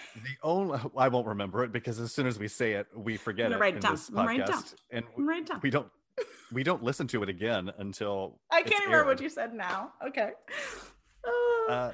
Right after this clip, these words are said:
Speaker 1: the only Gates scandal I'm interested in is Bill Gates' relationship with Jeffrey Epstein.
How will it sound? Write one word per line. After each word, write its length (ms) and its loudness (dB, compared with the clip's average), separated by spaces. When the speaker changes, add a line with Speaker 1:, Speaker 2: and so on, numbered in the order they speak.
Speaker 1:
the 200 2
only 380 2
Gates 400 0
scandal 360 2
I'm 220 4
interested 440 -4
in 240 -2
is 160 -4
Bill 300 -2
Gates' 440 -6
relationship 720 -4
with 160 -10
Jeffrey 460 -4
Epstein. 640 -10